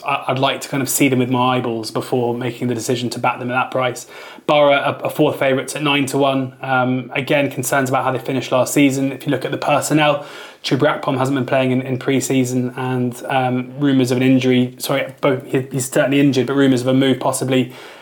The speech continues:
uh, to Sheffield United, replacing Iliman Ndiaye would, would derail their chances. Cameron Archer hasn't been replaced either. So there are kind of big question marks around those at the top end of the market, not to mention Norwich and West Brom, who support, and Watford, who are kind of next up in line.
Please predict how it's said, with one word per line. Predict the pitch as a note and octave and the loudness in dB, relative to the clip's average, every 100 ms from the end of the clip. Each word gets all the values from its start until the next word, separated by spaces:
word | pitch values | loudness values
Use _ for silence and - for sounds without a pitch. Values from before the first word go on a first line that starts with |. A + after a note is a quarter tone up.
| - - | -20 -2
uh, | B2+ | 0
to | A#2+ | 0
Sheffield | - C3+ C3 B2+ | 0 -2 2 2
United, | B2+ B2+ B2+ | 2 0 -2
replacing | B2 C3 B2+ C#3 | -2 -2 -2 -2
Iliman | B2 B2 | 0 0
Ndiaye | A#2+ C3+ C3+ C3 | 2 2 4 2
would, | B2 - | -2 -6
would | B2+ | -6
derail | C3 C3 B2+ | 0 2 4
their | B2+ B2 | 2 0
chances. | C3+ C3 B2+ B2+ | 0 -2 -2 -4
Cameron | - C3+ B2+ | -2 0 2
Archer | C3 A#2+ B2+ | 2 0 0
hasn't | B2+ | 0
been | B2+ | 0
replaced | A#2+ B2+ A#2+ - | 0 0 -2 0
either. | B2+ C3 | 0 0
So | B2+ D#3+ D#3 D3+ - - - - - | -2 2 2 0 -12 -18 -18 -18 -2
there | F3+ | -2
are | |
kind | F3 G#3+ | 0 -2
of | D#3 | 0
big | A#3 | -2
question | - G#3+ - - | 2 0 0 0
marks | D3 A#2+ - | 0 0 -2
around | C#3+ C#3+ C#3+ | 2 4 4
those | C#3 C3+ | 2 2
at | |
the | C3+ | -2
top | - E3+ | -4 -2
end | D3 | -2
of | C3+ | 0
the | |
market, | C3+ C#3 C3+ D3+ | 2 0 -2 -2
not | D#3 B2+ | -2 0
to | |
mention | D3 C#3+ C3 C#3 | -2 -2 -4 0
Norwich | C#3 C3+ | 4 2
and | C3 | 2
West | C3 B2+ | -2 -2
Brom, | D3 B2+ | -2 -2
who | A#2+ | -2
support, | C#3 - C#3+ C#3 - | -6 0 0 0 -2
and | D3 C#3 | -2 0
Watford, | C#3+ C3 - B2+ | 0 -2 -6 -8
who | C3+ | -2
are | C3 | -2
kind | A#2 C3 | -2 -2
of | |
next | C3 C#3 - | -2 -2 -4
up | C3 C3 | -6 -2
in | C3 | 0
line. | C3 B2+ B2+ | 2 0 -4